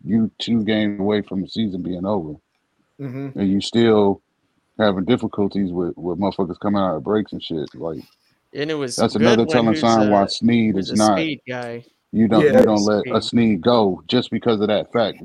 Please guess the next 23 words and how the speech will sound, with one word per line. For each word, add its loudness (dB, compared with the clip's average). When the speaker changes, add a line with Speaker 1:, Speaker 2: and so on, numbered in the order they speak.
Speaker 1:
Now 2
he 0
does 2
have -4
more -6
confidence. -10
Like, -10
he 0
was -6
in -2
the -2
space -4
saying, -2
Speaker 2:
As 2
he -4
Speaker 1:
you -4
know, 2
Speaker 2:
should. 0
Speaker 1:
he -2
feels -2
a -2
lot 2
better. -2